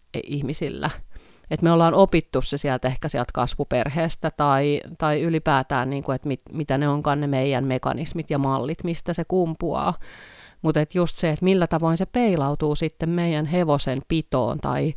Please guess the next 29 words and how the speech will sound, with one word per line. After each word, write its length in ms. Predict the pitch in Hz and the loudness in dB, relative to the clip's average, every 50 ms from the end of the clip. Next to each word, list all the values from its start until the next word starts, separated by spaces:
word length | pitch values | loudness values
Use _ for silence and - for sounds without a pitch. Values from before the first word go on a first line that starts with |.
| - - - - - - - _ | -6 -10 -14 -20 -20 -20 -20 _
siihen, 360 | - - 180 180 165 151 165 160 | -8 -2 0 2 2 2 2 0
millä 280 | 160 160 156 151 147 | 0 0 0 0 0
tavoin 320 | - 151 147 156 156 156 160 | 0 0 2 2 2 2 2
me 180 | 160 156 151 | 0 0 2
ollaan 420 | - 180 175 160 151 143 139 139 143 | 2 2 4 4 2 2 0 0 -2
hevosen 500 | 147 151 139 113 127 143 - - 156 151 | -2 -2 -2 -2 -4 -4 -4 -6 -6 -6
kanssa. 500 | - - 98 - 151 - - - - 147 - - - - - - | -4 -6 -4 -6 -6 -8 -6 -6 -6 -6 -6 -10 -14 -16 -12 -12
Et 80 | 175 - - | -12 -4 0
pystytäänkö 560 | 226 233 - - 214 - - 135 139 - 160 | 0 0 2 0 -2 -2 -2 -4 -4 -2 -4
me 100 | 156 151 | -4 -4
siihen 280 | - - 147 156 147 - | -2 0 0 0 0 2
olemiseen, 640 | - 156 165 151 143 139 123 123 156 - 165 147 - | 2 2 4 4 2 0 -2 -4 -4 -4 -6 -2 0
pystytäänkö 420 | - 196 - - 190 185 175 - - | 0 0 0 0 0 0 0 0 0
me 80 | 202 208 | 0 2
laskeutumaan 960 | 214 226 233 226 - - - 180 156 143 151 - 135 123 117 120 131 135 | 4 4 2 2 0 -2 -2 0 0 0 0 -2 -4 -4 -4 -2 -2 -4
siihen 280 | - - 151 151 147 - - | -2 -2 -2 -2 -2 -4 -2
olemisen 560 | - 135 135 135 135 131 151 147 - - 151 160 - | -2 -2 0 0 -2 -4 -4 -4 -4 -4 -6 -6 -6
tilaan? 500 | - - 139 127 117 120 135 - 175 151 - - - - - - _ _ - _ _ _ - - | -6 -6 -4 -4 -4 -4 -4 -4 -6 -6 -8 -10 -12 -14 -18 -20 _ _ -20 _ _ _ -6 -2
Vai 120 | 165 160 170 | 0 2 2
täytyykö 420 | - 180 175 170 175 170 165 - - | 4 4 4 4 4 2 2 2 2
meillä 220 | 180 165 165 - | 2 2 2 4
aina 340 | - 196 190 185 185 185 196 | 4 4 6 6 6 6 6
olla 280 | 202 202 196 170 147 | 8 8 6 6 4
joku 280 | 131 120 120 - - - | 2 0 -2 -2 0 2
agenda? 520 | 110 127 135 131 113 113 113 123 - - - - - - - - - - - | 2 2 2 2 0 -2 -2 -2 -4 -4 -4 -4 -6 -10 -12 -16 -20 -6 2
Onks 220 | 165 165 160 - - | 4 4 4 6 4
meillä 260 | 175 170 170 170 170 | 4 4 6 6 6
aina 220 | 165 165 165 156 | 6 4 4 4
joku 400 | 151 151 143 139 - 143 139 - | 4 4 2 4 4 2 2 2